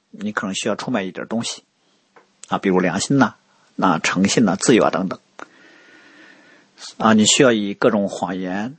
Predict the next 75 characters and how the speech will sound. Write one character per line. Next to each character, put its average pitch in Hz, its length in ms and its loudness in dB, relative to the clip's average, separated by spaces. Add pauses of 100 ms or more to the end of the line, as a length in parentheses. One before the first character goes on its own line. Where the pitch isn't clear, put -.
(140)
啊、 160 160 -10
贿 131 260 2
赂、 95 280 -4 (280)
奴 104 220 -4
颜 123 180 0
卑 127 180 0
膝， 123 240 -2
或 117 180 -2
者 101 80 0
是 98 180 -4
谋 95 200 -2
害 120 180 0
他 127 220 0
人、 107 220 -4 (160)
伤 135 220 0
害 120 140 0
他 - 180 -2
人 110 100 0
来 76 80 -10
换 101 220 -6
取， - 200 -14 (1700)
并 160 160 2
且 135 100 0
呢， 120 100 2
这 160 100 2
个 147 80 2
世 - 160 2
界 143 40 0
的 127 100 0
诱 180 140 4
惑 107 140 -4
还 101 120 -4
在 120 180 -2
于 92 80 -8
说， 95 300 -10
你 90 520 -16 (460)
不 185 100 -2
需 - 140 0
要 127 40 2
付 151 140 -4
出 135 100 -4
那 127 120 -4
么 98 100 -6
多 165 280 -6
啊， 147 120 -8
一 165 100 -10
点 190 160 0
点 175 120 -4
就 165 100 -10
够 117 180 -2
了。 - 100 -12 (1500)
啊， 110 100 2
甚 196 200 4
至 131 100 0
在 143 140 2
你 113 160 -2
出 - 260 -4
卖 143 180 0
你 98 120 -6
的 101 200 -4
内 135 320 -6
在 113 120 0
的 101 100 -2
良 92 200 -6
知 127 100 -4
的 117 100 -4
时 107 80 -10
候， 80 140 -6
很 87 180 -14
多 107 100 -10
人 117 80 -10
还 113 120 -12
会 117 60 -12
看 - 180 -12
为 101 280 -12